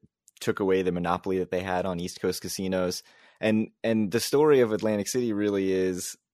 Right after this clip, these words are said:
that they've never invested properly in making it something beyond just a casino destination.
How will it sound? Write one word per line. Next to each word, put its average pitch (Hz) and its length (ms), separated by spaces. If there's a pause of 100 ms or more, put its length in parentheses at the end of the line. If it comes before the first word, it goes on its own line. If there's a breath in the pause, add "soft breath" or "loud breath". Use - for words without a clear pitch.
(220)
that 95 160
they've 92 280 (400)
never 101 640 (340)
invested 95 640
properly 85 640
in 82 140
making 85 360
it - 140
something 82 340
beyond 85 360
just 82 180
a 82 40
casino 87 380
destination. 71 760